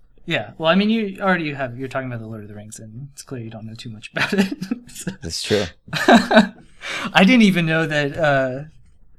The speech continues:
Speaker 1: about the trees, so.
Speaker 2: Um, I, I just want to read The Last Ring Bearer, and then I can say the same things about that book that people say about The Lord of the Rings. You know, the whole, the writing's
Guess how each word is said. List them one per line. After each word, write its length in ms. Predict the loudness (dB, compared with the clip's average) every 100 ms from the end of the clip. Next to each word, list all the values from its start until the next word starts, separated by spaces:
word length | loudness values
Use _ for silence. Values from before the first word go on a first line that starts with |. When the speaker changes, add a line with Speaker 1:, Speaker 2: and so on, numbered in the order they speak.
| _ -8
Speaker 1:
about 140 | -6
the 80 | -4
trees, 400 | -4 -4 -4 -8 _ _ _ _ _
so. 380 | -10 -10 -10 -16 _ _ 0
Speaker 2:
Um, 300 | 2 2 0 2
I, 240 | 2 4
I 80 | 2
just 220 | 2 -2 -2
want 220 | -4 -4
to 100 | -4
read 300 | -2 -2 -4
The 60 | -2
Last 260 | -2 -2
Ring 160 | -4 0
Bearer, 240 | 0 0
and 160 | -2 -4
then 300 | -4 -4 -8 -6
I 140 | -2 -2
can 200 | -2 -4
say 220 | -2 -2
the 120 | -2
same 240 | -4 -4 -2
things 200 | -4 -4
about 200 | -6 -8
that 220 | -10 0
book 240 | 0 0 _ _
that 140 | -16 -10
people 320 | -10 -10 -10
say 280 | -4 -2 -2
about 320 | -2 -6 -6
The 60 | -6
Lord 140 | -6
of 40 | -4
the 80 |
Rings. 380 | -8 -10 _ -20 _ _ _ _ _ _ _ _ _ _ -2
You 100 | 2
know, 100 | 4
the 120 | 2
whole, 380 | 2 2 0 -6 _ _
the 340 | -8 -6 -4 0
writing's 520 | 2 2 -2 -6